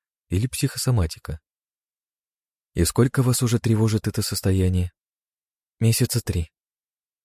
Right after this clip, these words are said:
«А что случилось три месяца назад?» «Ой, Алексей Александрович, да кто же вспомнит такое? Мне порой трудно вспомнить, что со мной неделю назад было, не говоря уже о таком». «Нет,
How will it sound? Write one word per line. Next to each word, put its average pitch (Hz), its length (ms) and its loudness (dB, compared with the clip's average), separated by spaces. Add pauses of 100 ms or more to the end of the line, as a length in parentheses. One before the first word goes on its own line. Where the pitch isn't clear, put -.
«А 92 100 0
что 131 220 2
случилось 135 460 2
три 87 180 2
месяца 85 400 0
назад?» 80 440 -2 (920)
«Ой, 98 240 2
Алексей 90 560 0
Александрович, 95 680 0
да 104 160 -6
кто - 300 -2
же 104 140 2
вспомнит 107 400 0
такое? 90 400 -4 (680)
Мне 139 180 4
порой 147 260 4
трудно 117 320 2
вспомнить, 113 380 0
что - 160 -6
со - 140 -4
мной 101 140 2
неделю 101 380 2
назад 98 380 2
было, 87 340 0 (460)
не 110 120 2
говоря 107 360 4
уже 92 260 2
о - 40 -4
таком». 85 400 -4 (1040)
«Нет, 92 440 0